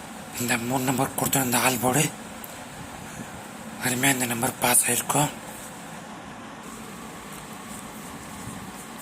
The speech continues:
மிஸ்டர் தோழா அவர் சேனல், மிஸ்டர் தோழா அவர் சேனல், பன்னெண்டு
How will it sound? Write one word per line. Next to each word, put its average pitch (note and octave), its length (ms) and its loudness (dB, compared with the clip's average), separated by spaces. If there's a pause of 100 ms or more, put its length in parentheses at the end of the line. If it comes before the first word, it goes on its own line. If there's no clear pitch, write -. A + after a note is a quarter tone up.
(500)
மிஸ்டர் - 500 4
தோழா B2 300 4
அவர் A2 220 0
சேனல், B2+ 280 0 (3000)
மிஸ்டர் - 500 4
தோழா A#2+ 300 6
அவர் A2 240 2
சேனல், B2+ 260 2 (2000)
பன்னெண்டு B2 560 4